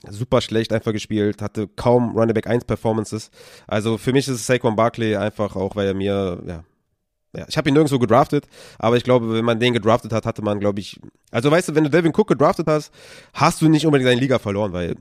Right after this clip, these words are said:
der hat ja immer noch seine Spiele geliefert und hat ja einen ganz guten Floor gehabt, aber bei Saquon Barkley kann ich mir gut vorstellen, dass da dein First Round Running Back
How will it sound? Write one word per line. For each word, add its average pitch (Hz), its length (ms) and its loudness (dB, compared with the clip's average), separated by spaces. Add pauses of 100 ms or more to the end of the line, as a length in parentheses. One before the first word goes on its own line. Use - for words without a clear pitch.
der 107 180 -2
hat 117 100 0
ja 113 60 4
immer 117 120 2
noch 107 120 2
seine 101 180 -2
Spiele 110 240 -4
geliefert 104 380 -4
und 98 260 -8
hat 98 220 -6
ja 107 80 0
einen 104 100 -4
ganz 107 220 -2
guten 104 160 -8
Floor 120 240 2
gehabt, 110 180 2
aber 107 140 2
bei 110 80 2
Saquon 120 320 0
Barkley 123 400 0 (280)
kann 123 140 2
ich 120 60 -4
mir 120 100 2
gut 113 120 -4
vorstellen, 110 300 -2
dass 110 140 0
da 101 140 0
dein 101 440 -2
First - 380 -2
Round 104 200 2
Running 104 220 2
Back 98 280 -2